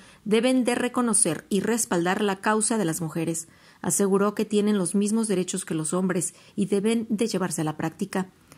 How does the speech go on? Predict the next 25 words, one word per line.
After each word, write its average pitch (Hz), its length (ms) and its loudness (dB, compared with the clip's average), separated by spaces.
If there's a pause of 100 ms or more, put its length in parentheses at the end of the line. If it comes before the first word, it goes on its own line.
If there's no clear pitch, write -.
(160)
Destacó 196 420 0
los 202 160 2
valores, 190 520 2
principios, 190 580 -2
valentía 190 680 -2
y 190 140 0
responsabilidad 220 1040 -2 (300)
que 214 100 0
tienen 247 400 2
las 226 160 -2
mujeres 202 500 0 (280)
que 233 100 0
permiten 240 480 2
hacerse 208 460 0
fuertes. 175 680 -2 (240)
Es 180 160 2
por 214 160 2
ello 214 340 2 (240)
que 240 120 2
esos 247 260 -2
factores 208 460 0
deben 202 260 0
de 175 100 0
ser - 180 0
fortalecidos 202 960 -2